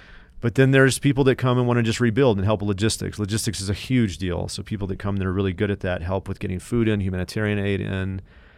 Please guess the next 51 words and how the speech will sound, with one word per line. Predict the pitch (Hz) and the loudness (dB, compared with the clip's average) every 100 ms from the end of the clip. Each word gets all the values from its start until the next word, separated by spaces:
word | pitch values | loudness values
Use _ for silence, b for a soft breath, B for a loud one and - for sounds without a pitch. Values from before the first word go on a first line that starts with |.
| b b b b b b - | b b b b b b -10
But | 113 - | -4 0
then | 160 | 4
there's | 147 139 110 | 6 6 4
the | 117 | 0
thing, | 117 113 110 104 | 0 0 0 -4
then | 104 117 131 | -4 -2 -2
there's | 117 | -2
prayer. | - 104 90 92 | -4 -4 -2 -4
And | 95 110 | -4 -2
I | |
don't | 123 123 | -2 -2
wanna | 113 | -4
put | - 110 | -4 -6
prayer | - 104 101 | -4 -2 -2
as | 87 | -4
last | 101 - - - | -4 -4 -6 -8
thing | 95 | -8
to | 90 | -8
do, | 87 92 90 | -6 -6 -6
because | 87 90 98 95 - - - _ _ _ _ _ - | -8 -10 -10 -10 -12 -16 -20 _ _ _ _ _ -18
it's | - - | -12 -4
really | 135 | -2
not. | 107 90 87 - | 0 -2 -4 -6
Prayer's, | 107 110 110 101 | -2 0 -2 -4
you | 107 | -6
know, | 101 | -6
when | 98 | -4
he, | 101 110 | -6 -8
when, | 107 110 104 | -8 -8 -8
when, | 107 98 | -8 -8
when | 104 101 98 - B B B B | -8 -8 -8 -10 B B B B
in | 113 | -6
the | 104 | -2
New | 104 | -2
Testament | - 107 104 98 | -2 -2 -2 -6
it | 90 | -6
says | 101 | -4
we | 107 | -2
don't | 104 | -2
wrestle | 101 - 101 | -2 -2 -4
against | 95 - | -6 -6
flesh | 101 98 | -6 -6
and | 101 92 | -6 -6
blood, | 92 104 - | -4 -4 -4
I've | 101 95 | -4 -2
really | 107 113 | -2 -2
owned | - 110 135 139 | -2 0 0 2
that | 156 147 | 0 0
now, | 160 175 | -4 -2
that | 170 101 | -4 -6
really | 95 110 127 160 170 | -4 0 2 0 -2